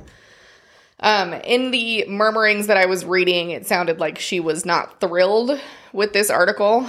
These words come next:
Um, it came out in twenty seventeen. And so it is a little dated, but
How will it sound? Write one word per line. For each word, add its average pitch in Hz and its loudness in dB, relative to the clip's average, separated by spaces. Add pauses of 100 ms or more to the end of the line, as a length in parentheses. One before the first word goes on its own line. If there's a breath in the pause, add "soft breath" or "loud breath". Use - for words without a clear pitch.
(160 loud breath)
Um, 165 -4
it - -2
came 190 -2
out 170 -4
in 165 -6
twenty 160 -6
seventeen. 165 -6 (1000)
And 190 -4
so 190 2
it 180 2
is 185 -2
a 190 0
little 180 2
dated, 165 -2
but - -2